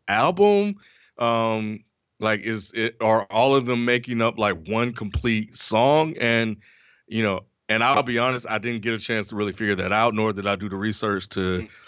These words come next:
Speaker 1: to see if that was indeed the case. And if it is, you guys, you know, tweet us and let us know.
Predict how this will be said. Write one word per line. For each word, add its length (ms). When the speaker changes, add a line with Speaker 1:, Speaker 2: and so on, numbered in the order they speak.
Speaker 1:
to 120
see 180
if 80
that 160
was 120
indeed 260
the 100
case. 580
And 100
if 140
it 100
is, 240
you 80
guys, 360
you 120
know, 240
tweet 240
us 120
and 100
let 140
us 140
know. 360